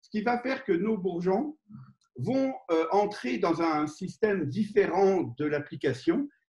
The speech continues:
et notamment que vous retrouvez dans le livre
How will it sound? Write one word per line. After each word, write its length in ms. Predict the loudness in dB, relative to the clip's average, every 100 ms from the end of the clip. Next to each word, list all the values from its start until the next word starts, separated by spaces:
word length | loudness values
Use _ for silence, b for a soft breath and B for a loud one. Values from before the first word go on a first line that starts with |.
| _
et 80 | 0
notamment 500 | 2 4 4 4 0
que 100 | -2
vous 180 | -4 2
retrouvez 500 | 2 2 -2 -4 -2
dans 180 | 0 2
le 80 | 0
livre 580 | 2 2 2 0 -4